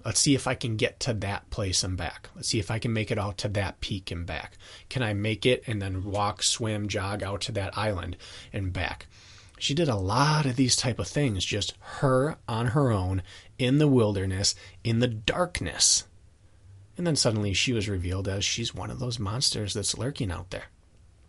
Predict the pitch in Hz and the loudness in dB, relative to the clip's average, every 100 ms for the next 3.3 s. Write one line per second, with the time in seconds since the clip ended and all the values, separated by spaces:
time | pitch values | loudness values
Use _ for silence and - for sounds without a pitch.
0 | - - 107 104 110 98 104 107 - 123 | -12 -4 -2 0 2 2 0 0 2 0
1 | - 101 - - 104 107 107 - - - | 0 -2 -4 -4 -2 -2 -2 -6 -12 -14
2 | - 110 113 110 - 107 101 92 - 101 | -4 -2 0 0 2 2 2 2 2 2
3 | 101 101 | 2 0